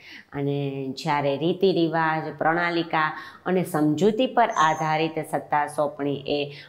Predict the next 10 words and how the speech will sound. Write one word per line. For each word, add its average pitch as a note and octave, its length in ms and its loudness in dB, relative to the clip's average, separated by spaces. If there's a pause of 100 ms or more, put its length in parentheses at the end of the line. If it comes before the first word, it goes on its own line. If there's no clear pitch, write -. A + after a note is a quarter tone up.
(120)
અવૈધિક E3 640 4
સત્તા D3 460 -2
સોંપણી D3 460 -8
કહેવાય B2+ 580 -8
છે. - 220 -20 (380)
અને C3+ 200 -6
છેલ્લો C#3+ 360 -4
પ્રકાર C#3+ 460 -2
છે C#3+ 180 -4
પ્રત્યક્ષ - 640 0